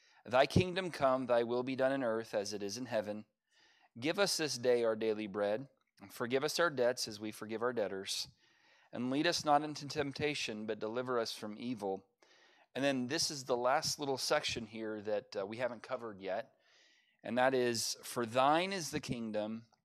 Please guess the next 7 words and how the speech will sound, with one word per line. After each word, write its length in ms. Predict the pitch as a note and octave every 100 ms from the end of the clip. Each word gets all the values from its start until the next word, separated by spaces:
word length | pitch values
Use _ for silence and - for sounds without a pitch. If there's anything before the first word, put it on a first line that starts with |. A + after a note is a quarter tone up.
| _ _
and 160 | - B2
the 40 |
power, 640 | C3+ - B2 A#2 A2 A2 A2 _ _ _ -
and 160 | G#2+
the 60 | C3+
glory 640 | B2+ A#2 A2 G#2 G#2 G2+ _
forever. 840 | - B2 A#2 A#2 A2+ G2 F#2+ F#2